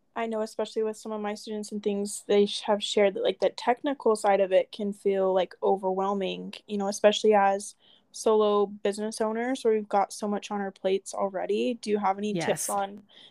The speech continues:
Speaker 1: getting started and just how to keep it simple? 'Cause I think that overwhelm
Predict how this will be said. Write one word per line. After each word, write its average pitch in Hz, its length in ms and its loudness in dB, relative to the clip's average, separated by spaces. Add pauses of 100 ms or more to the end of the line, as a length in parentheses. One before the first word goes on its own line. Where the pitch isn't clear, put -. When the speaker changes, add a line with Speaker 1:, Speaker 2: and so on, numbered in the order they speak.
(120)
Speaker 1:
getting 202 280 4
started 269 560 8
and 226 140 -4
just 208 160 -2
how 202 160 0
to 220 80 -2
keep - 260 -6
it - 140 -2
simple? 208 540 0
'Cause 202 240 -2
I 190 100 0
think 196 240 -6 (140)
that 196 280 6
overwhelm 202 760 4